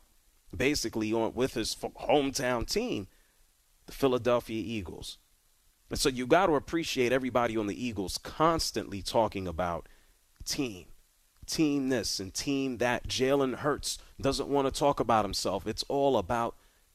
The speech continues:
the team. A little bit of a surprise that they're here in the Super Bowl.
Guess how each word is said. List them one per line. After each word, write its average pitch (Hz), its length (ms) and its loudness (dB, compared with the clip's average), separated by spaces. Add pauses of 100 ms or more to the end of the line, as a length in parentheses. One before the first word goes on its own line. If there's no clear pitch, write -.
(160)
the 123 120 -2
team. 127 380 -4 (1900)
A - 40 -2
little 139 220 4
bit 175 120 4
of 160 80 2
a 160 40 0
surprise 165 520 2
that 123 180 -2
they're 131 240 2
here 107 240 0
in 90 80 -4
the 90 80 -6
Super 87 320 -8
Bowl. 80 340 -8